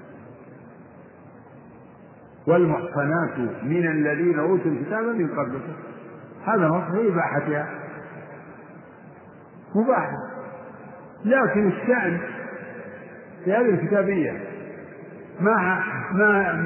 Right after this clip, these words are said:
ما حالها، ما نوعها، ما حالك أنت؟ واحد مسكين ضعيف الإيمان، ضعيف البصيرة، يأخذ له كتابية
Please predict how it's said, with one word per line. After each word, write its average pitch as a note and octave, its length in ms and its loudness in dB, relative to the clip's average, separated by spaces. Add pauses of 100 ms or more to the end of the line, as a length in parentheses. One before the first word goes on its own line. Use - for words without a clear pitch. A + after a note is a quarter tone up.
(320)
ما G#3+ 160 4
حالها، E3 640 2
ما G3+ 220 4
نوعها، E3 580 4
ما G3+ 140 2
حالك G#3+ 500 2
أنت؟ A3+ 320 0 (1400)
واحد A3 360 6
مسكين F#3 680 0 (440)
ضعيف A3+ 440 4
الإيمان، F#3+ 680 2 (720)
ضعيف A3+ 400 4
البصيرة، G3 640 2 (300)
يأخذ A#3 320 4
له A3 340 4
كتابية G3+ 680 2